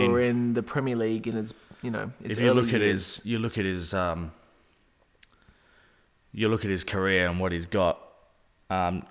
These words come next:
Speaker 1: not just team-wise, but even, like, individually, he won the odd Player of the Month award,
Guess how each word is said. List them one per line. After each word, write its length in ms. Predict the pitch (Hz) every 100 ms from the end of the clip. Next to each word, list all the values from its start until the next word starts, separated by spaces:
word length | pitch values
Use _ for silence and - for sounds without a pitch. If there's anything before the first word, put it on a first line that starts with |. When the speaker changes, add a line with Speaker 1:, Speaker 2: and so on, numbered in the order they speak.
| -
Speaker 1:
not 180 | 117
just 160 | - 95
team-wise, 400 | 107 104 92 90
but 160 | 92 -
even, 200 | 104 98
like, 160 | 78
individually, 680 | 101 98 98 98 92 87 90 - _ _ _ _ _ _
he 80 | 110
won 140 | 117
the 100 | 98
odd 200 | 98 87
Player 240 | - 104 95
of 40 |
the 40 | 87
Month 240 | 92 90
award, 320 | 98 80 80